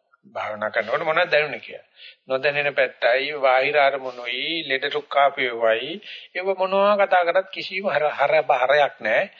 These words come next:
අවශ්‍ය කරලා තියෙන්නේ ආනාපානෙ ක-, ක-, ගිවිස ගත්තා නම් ආනාපානෙ දැක්කම මොනවද දැක්කේ කියන එක. ඒ නිසා බලමු ඉස්සරහා, අ, අ, ප්‍රකාශන වල එහෙම දේවල් තිබුණොත් අපි ඉදිරියට යන්න. ඒව නැත්නම් මේ කෙනා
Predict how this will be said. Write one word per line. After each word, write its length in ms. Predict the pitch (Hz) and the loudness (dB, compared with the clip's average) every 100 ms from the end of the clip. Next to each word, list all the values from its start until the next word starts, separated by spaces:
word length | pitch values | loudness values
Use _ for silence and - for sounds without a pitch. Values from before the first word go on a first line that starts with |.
| - - - | -20 -20 -6
අවශ්‍ය 420 | 123 131 - 170 | -2 2 2 2
කරලා 260 | 175 165 | 0 -2
තියෙන්නේ 520 | 165 170 165 196 220 196 | -2 -2 -2 -4 -6 -6
ආනාපානෙ 580 | 139 131 135 127 127 117 | -2 -2 0 0 0 -2
ක-, 140 | - - | -6 -8
ක-, 340 | - 123 117 - | -4 -2 -2 -4
ගිවිස 260 | 113 127 | -6 -4
ගත්තා 340 | 139 151 - 101 | 0 0 0 0
නම් 60 | 117 | 2
ආනාපානෙ 380 | 135 127 131 127 | 2 2 2 0
දැක්කම 260 | 120 160 | -2 -2
මොනවද 240 | 160 139 127 | -2 -2 0
දැක්කේ 240 | 127 135 | -4 -6
කියන 200 | - 98 | -12 -14
එක. 100 | 101 _ _ _ _ _ - | -14 _ _ _ _ _ -8
ඒ 60 | |
නිසා 200 | 127 135 135 | -2 0 0
බලමු 340 | - 120 156 | 0 0 0
ඉස්සරහා, 440 | 156 - 123 135 139 - - _ - | -4 -2 2 2 0 -4 -16 _ -2
අ, 100 | 62 58 57 - - - - _ _ - | 0 2 0 -4 -10 -20 -20 _ _ -2
අ, 80 | 123 113 117 | 0 2 0
ප්‍රකාශන 560 | - 135 131 - 139 | 0 2 2 2 0
වල 120 | 123 123 | -2 -2
එහෙම 200 | 117 120 | -4 -6
දේවල් 260 | 117 110 | -2 -4
තිබුණොත් 340 | - 123 147 143 | -4 -8 -4 -2
අපි 160 | 135 | -2
ඉදිරියට 340 | 117 123 123 120 | -4 -4 -2 0
යන්න. 260 | 107 110 147 214 - - | 0 0 -4 -4 -16 -16
ඒව 160 | - 151 | -2 0
නැත්නම් 300 | 151 151 151 | 0 -2 -2
මේ 180 | 151 143 - | -2 -4 -6
කෙනා 260 | 143 160 | -4 -2